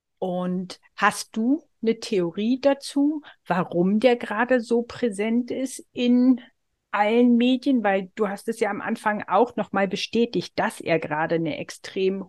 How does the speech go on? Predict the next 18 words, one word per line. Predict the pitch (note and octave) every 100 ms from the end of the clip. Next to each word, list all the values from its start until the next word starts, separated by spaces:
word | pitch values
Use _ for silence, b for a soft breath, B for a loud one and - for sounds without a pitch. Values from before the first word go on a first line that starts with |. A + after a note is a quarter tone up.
| _
hohe | G#3+ G#3+ G#3
Präsenz | G#3 G3 F3 F#3 A3+ -
ist | A#3+ -
und | G3 F3+
deshalb | F3+ - F#3+ -
in | F#3
Neudeutsch | F3+ F3+ F#3+ G3+ G3+
ja | F#3+
ein | F#3+
bisschen | F#3 - F#3
gehypt | F3 - G3 - - -
wird | C4+ C#4
vielleicht | - B3 B3 C4+ C#4 -
und | F#3+ F#3
dadurch | F3 F#3+ A#3 A#3+
in | A#3 G3+
aller | - F3 F#3
Munde. | F#3+ F#3 F3+ E3+